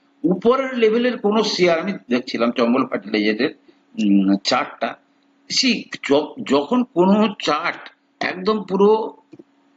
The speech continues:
চম্বল fertilizer is not, আহ, বরুণ বেভারেজ। আপনি যদি চম্বল ফার্টিলাইজার দেখুন, চম্বল ফার্টিলাইজার চা-, এই জায়গায় যদি আপনি প্রশ্ন করেন, এই জায়গায় আমি বলবো ক্লিয়ার কাট সেল।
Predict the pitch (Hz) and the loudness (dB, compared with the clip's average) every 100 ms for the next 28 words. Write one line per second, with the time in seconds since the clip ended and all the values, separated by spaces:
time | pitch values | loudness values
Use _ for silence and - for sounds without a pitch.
0 | _ - 120 131 170 180 - 139 156 170 | _ -6 -2 2 0 0 -4 -4 -2 -2
1 | 165 180 175 175 147 196 - _ _ _ | -2 -2 -4 -4 -2 -2 -4 _ _ _
2 | - 160 160 156 151 202 233 190 120 104 | -4 2 4 4 4 4 2 0 0 0
3 | 87 - - _ - - 196 214 220 175 | -2 -6 -18 _ -8 -2 2 2 2 0
4 | 170 196 170 170 180 165 165 117 110 - | 0 -2 -2 -2 0 0 0 -2 -4 -6
5 | - _ _ _ 151 175 202 190 196 202 | -20 _ _ _ 0 2 0 -2 -2 -2
6 | 208 - 147 - - 170 208 202 208 208 | 0 -2 -2 -4 -2 0 0 0 -2 -4
7 | 190 196 208 - 202 143 - 156 170 180 | -4 -2 -2 -2 -2 -2 -2 -4 -2 -4
8 | - _ _ _ _ _ _ - 160 202 | -6 _ _ _ _ _ _ -2 0 2
9 | 214 214 220 202 202 214 208 233 - 160 | 0 0 -2 -2 -2 0 -2 -4 -2 0
10 | 185 - - - - - 214 180 104 | 0 -2 -4 -4 -4 0 0 0 -4